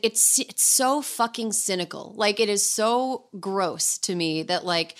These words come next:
you know the truth, but you don't say the truth because you're playing some kind of game. And that's so McConnell. It's, it, that, that nothing matters except playing a game and winning a game. You know, it's, like, not a game. You know, people are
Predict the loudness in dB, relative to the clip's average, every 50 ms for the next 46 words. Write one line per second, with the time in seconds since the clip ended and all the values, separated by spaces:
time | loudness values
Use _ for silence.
0 | -20 -20 -18 -8 -4 -2 0 0 2 2 4 4 4 2 0 -2 -2 -4 -2 -4
1 | -4 -6 -8 -10 -10 -10 -8 -8 -8 -4 -2 0 0 0 0 -2 -2 0 0 0
2 | 0 -2 -4 -6 -6 -6 -6 -6 -8 -10 -12 -12 -8 -4 -4 -4 -2 -4 -6 -8
3 | -10 -8 -6 -4 -2 -2 -2 -2 -2 -4 -4 -4 -6 -8 -8 -8 -10 -10 -12 -14
4 | -16 -14 -10 -8 -8 -6 -8 -10 -12 -16 -18 -20 -20 -20 -10 -4 -2 0 0 0
5 | 0 0 0 2 2 2 2 2 0 -2 -4 -4 -4 -4 -2 -2 -4 -6 -8 -12
6 | -12 -4 -4 -4 -2 -4 -4 -2 -2 -2 -2 -4 -6 -2 0 0 0 0 -2 -4
7 | -4 -4 -4 -2 -2 -2 -2 -2 -2 -4 -4 -4 -4 -6 -8 -8 -4 0 0 0
8 | 0 0 -2 -2 -4 -4 -6 -6 -6 -6 -4 -4 -4 -6 -8 -16 -20 _ -6 -2
9 | 0 0 0 0 -2 -6 -6 -6 -4 -4 -2 -2 -4 -4 -6 -8 -10 -14 -20 -20
10 | _ _ -4 -4 -2 -2 -2 -2 0 0 0 -2 -2 -4 -6 -8 -8 -6 -6 -8
11 | -8 -10 -12 -14 -8 -4 -2 0 2 2 2 2 0 0 -2 0 0 0 -2 -4
12 | -12 -20 -20 -20 -14 _ -2 0 2 0 0 -2 -8 -18 -20 _ _ _ _ _
13 | _ _ _ -6 -4 -2 -2 -2 -2 -2 -4 -8 -10 -4 -2 0 0 0 0 -2
14 | -2 -2 0 -2 -2 -2 -2 0 0 0 0 0 -2 -4 -6